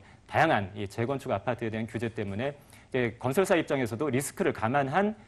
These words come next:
아, 분양가를 책정할 수밖에 없다는 거죠. 그래서 당초 예상보다는, 아, 그렇게 높지 않은 분양가로 책정될 가능성도 만들어졌고요.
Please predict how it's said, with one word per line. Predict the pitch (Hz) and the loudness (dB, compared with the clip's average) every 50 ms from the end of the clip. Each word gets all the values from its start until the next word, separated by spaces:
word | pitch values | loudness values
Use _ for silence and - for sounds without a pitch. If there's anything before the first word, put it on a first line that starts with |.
| - - - - | -20 -20 -10 -8
아, | 101 | -6
분양가를 | - - 143 165 165 143 139 120 107 | -2 0 2 2 2 2 2 0 0
책정할 | - 196 - - 190 180 151 | -2 -4 -4 -2 -2 -2 -2
수밖에 | - - - 101 - 113 | -4 -4 -8 -6 -4 -4
없다는 | 101 92 90 - - 156 151 147 127 | -4 -4 -4 0 2 2 2 2 2
거죠. | 110 98 101 - 104 - | -2 -4 -4 -6 -12 -14
그래서 | - - - - - 110 | -16 -20 -20 -18 -12 -2
당초 | - 123 123 120 143 | 0 0 0 4 4
예상보다는, | 120 110 110 139 135 120 127 127 120 135 143 143 143 - - - - - - | 4 4 4 2 2 4 2 2 2 2 0 -2 -6 -10 -18 -18 -18 -16 -8
아, | - 101 98 98 95 95 | -2 0 0 0 0 -2
그렇게 | - 131 143 143 147 | 0 -2 0 0 2
높지 | 123 127 123 123 - 165 139 | 2 2 0 0 -2 -2 0
않은 | 87 98 120 147 147 | 0 0 -2 -2 -2
분양가로 | - 131 131 127 123 117 120 113 110 | -2 -2 -2 -2 -2 -2 -2 -4 -4
책정될 | - - - 175 151 135 131 120 | -6 -8 -8 -6 -2 -2 -2 -2
가능성도 | - 110 110 117 113 107 - 110 104 101 98 131 143 147 | -2 -2 -2 -2 -4 -4 -6 -6 -6 -4 -2 -2 -2 -2
만들어졌고요. | 117 90 98 107 131 127 117 107 110 101 - - 127 113 92 98 135 | -2 -2 -2 -2 -2 -2 -2 -2 -4 -6 -6 -2 0 0 0 0 -2